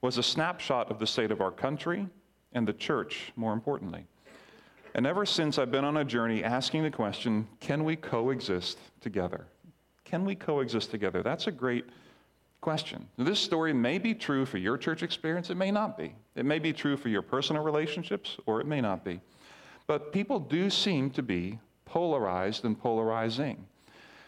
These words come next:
I read, um, numerous articles in the past several months. Maybe you've seen some of these. Their headlines are, "Red states are getting redder, blue states are getting bluer." Reading about people moving to places, um, like Austin, Texas, because they want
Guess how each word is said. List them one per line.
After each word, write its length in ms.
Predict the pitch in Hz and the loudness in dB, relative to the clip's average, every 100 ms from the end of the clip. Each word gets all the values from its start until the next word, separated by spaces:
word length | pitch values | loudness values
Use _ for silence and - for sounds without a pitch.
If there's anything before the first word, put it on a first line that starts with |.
| - - _ _ _ _ _ _ _ - _ _ _ _ | -20 -20 _ _ _ _ _ _ _ -20 _ _ _ _
I 60 | 123 | 0
read, 320 | 117 135 120 | 4 2 4
um, 320 | 113 95 - - | 2 2 -4 0
numerous 460 | 110 135 220 131 117 | 4 4 4 2 2
articles 400 | 101 104 107 110 | 2 2 0 2
in 60 | |
the 60 | 101 | 0
past 360 | - 120 117 - | 0 0 0 0
several 420 | 113 107 95 92 - | 2 2 0 -2 -6
months. 500 | 110 104 92 - - | -2 0 0 -4 -6
Maybe 280 | 117 107 104 | -4 -4 -4
you've 120 | 104 | -2
seen 220 | - 110 101 | 0 0 0
some 220 | 131 127 | 0 0
of 80 | 95 | 0
these. 360 | 92 117 - | -2 -4 -8
Their 160 | - 101 | -2 0
headlines 580 | 127 127 120 113 113 110 | 2 2 2 2 2 2
are, 260 | 104 104 | 2 0
"Red 260 | 95 107 120 | 2 0 0
states 380 | - 127 120 127 | -2 -2 0 0
are 40 | |
getting 260 | 113 113 101 | 0 2 2
redder, 360 | 101 117 120 | 2 2 0
blue 300 | 110 - 110 | -2 0 2
states 320 | 113 120 110 113 | 2 2 0 0
are 60 | |
getting 240 | 110 110 104 | 0 0 2
bluer." 360 | 98 95 113 120 107 | 2 0 -2 -6 -4
Reading 260 | 110 117 113 | 0 2 2
about 260 | 107 101 | 2 0
people 240 | - 113 113 | 0 -2 0
moving 440 | 95 104 113 117 | 2 2 2 0
to 80 | 113 | -2
places, 600 | - 107 110 - 131 - - - - - | -2 0 0 0 -2 -2 -10 -16 -18 -10
um, 260 | - 92 87 | -4 -2 0
like 260 | 92 127 - - | 2 0 -2 -2
Austin, 500 | 123 143 - 160 147 | 0 0 -2 0 0
Texas, 460 | 143 139 - 165 | 0 -2 -4 -6
because 420 | - 117 127 110 107 | -4 -4 0 0 0
they 140 | 101 | -2
want 720 | 95 98 104 147 - - - | 0 0 0 0 -4 -14 -16